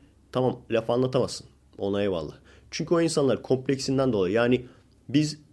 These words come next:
cahil adamlar olarak okumuşları yeneceğiz. Olay bu. Biz bu okumuşları yeneceğiz kafasındalar. Yani biz aşağıda kalmayacağız. Biz bunların tepesine çıkacağız. Bu kompleksi yen-, yenmeye imkan yok.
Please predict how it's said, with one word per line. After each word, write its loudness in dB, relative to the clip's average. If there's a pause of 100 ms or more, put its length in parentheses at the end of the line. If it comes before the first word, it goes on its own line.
(120)
cahil 4
adamlar 2
olarak 2 (540)
okumuşları 4
yeneceğiz. 4 (680)
Olay 4
bu. -4 (460)
Biz -2
bu 4
okumuşları 2
yeneceğiz 2 (300)
kafasındalar. -6 (240)
Yani 4
biz -4
aşağıda 2
kalmayacağız. 0 (320)
Biz -4
bunların 2
tepesine -2
çıkacağız. -10 (320)
Bu -4
kompleksi -2
yen-, 0
yenmeye 0
imkan -2
yok. -8